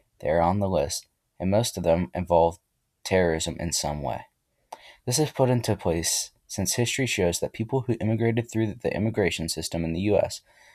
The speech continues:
was a threat to national security. The exclusionary ver-, vision of America means that we want to keep certain nations and countries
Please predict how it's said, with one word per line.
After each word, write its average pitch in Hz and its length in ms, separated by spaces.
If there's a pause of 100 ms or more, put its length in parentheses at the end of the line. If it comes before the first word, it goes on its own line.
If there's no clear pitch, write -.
(240)
was 90 240 (560)
a 90 40
threat 101 440
to - 120
national 82 420
security. - 600 (2000)
The - 180
exclusionary 127 960
ver-, 92 160 (400)
vision 101 320
of 87 140
America 82 420
means 82 300
that 76 260
we 104 80
want 113 160
to 113 80
keep - 300 (400)
certain 117 460
nations 104 480
and 101 100
countries 87 500